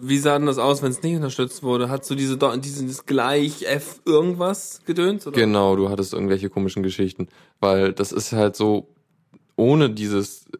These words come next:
Speaker 2: ohne dieses I D N kannst du keine Domains mit Umlauten haben. Oder halt an-, alle anderen, also inzwischen kannst du ja halt, glaub ich, jede Sprache
Speaker 1: Aber
Speaker 2: benutzen.
Speaker 1: was ich mich ja grad frage, ist,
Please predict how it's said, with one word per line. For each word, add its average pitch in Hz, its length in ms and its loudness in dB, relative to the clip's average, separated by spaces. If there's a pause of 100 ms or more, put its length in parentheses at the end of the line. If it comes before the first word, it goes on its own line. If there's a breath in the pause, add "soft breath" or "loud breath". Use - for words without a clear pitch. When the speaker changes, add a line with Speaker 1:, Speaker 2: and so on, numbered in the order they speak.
(160)
Speaker 2:
ohne 117 240 0
dieses 101 320 -8
I 104 60 -10
D 104 140 -2
N 113 280 -2 (140)
kannst 110 280 -4
du - 60 -10
keine 110 280 -2
Domains 101 360 -2
mit 104 160 -6
Umlauten 92 560 0
haben. 87 300 -6 (400 soft breath)
Oder 104 180 4
halt 101 180 0
an-, 98 280 -2
alle 98 240 0
anderen, 95 380 0
also 92 240 0 (260)
inzwischen 104 420 -2
kannst 101 200 -2
du 98 40 2
ja 95 80 0
halt, 98 200 0 (140)
glaub 95 200 2
ich, - 160 -8
jede 101 240 2
Sprache 95 380 -2
Speaker 1:
Aber 139 180 0
Speaker 2:
benutzen. 92 380 -4
Speaker 1:
was 147 140 0
ich 175 120 -4
mich 233 160 0
ja 220 140 -2
grad 202 180 0
frage, 175 380 0
ist, 165 280 -8